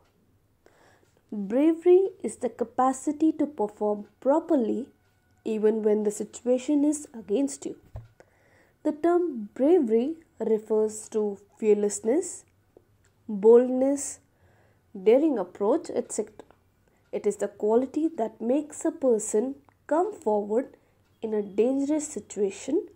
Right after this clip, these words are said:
to perform his or her duty or do something else courageously. Now, bravery is closely related to courage. Only a courageous person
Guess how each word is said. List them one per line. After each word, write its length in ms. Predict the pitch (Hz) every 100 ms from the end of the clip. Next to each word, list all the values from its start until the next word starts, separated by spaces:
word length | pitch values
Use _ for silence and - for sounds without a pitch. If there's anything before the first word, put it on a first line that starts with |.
| _ _ _
to 60 | 202
perform 640 | - 190 - 202 220 302 - - _ _ _ _ _
his 340 | 277 349 349 -
or 120 | 214 202
her 320 | - 247 349
duty 680 | 277 214 214 - 240 349 - _ _ _ _ _
or 380 | - 214 220 240 - _ _ _ 202 220
do 120 | 370
something 520 | 381 294 226 214 208
else 400 | 202 294 381 - _ _ _
courageously. 720 | 254 247 262 214 196 - - - _ _ _ _ _ _ _ _ _ _ _ _
Now, 60 | 302
bravery 640 | 233 214 285 320 339 381 381 -
is 280 | 226 - - _
closely 720 | 254 269 330 339 - 339 349 240
related 320 | 220 202 -
to 120 | 196
courage. 560 | - - 202 262 320 - _ _ _ _ _ _ _ _ _ _ _
Only 280 | - 349 403
a 60 | 427 -
courageous 480 | 247 254 254 311 294
person 720 | - - 254 262 208 269 277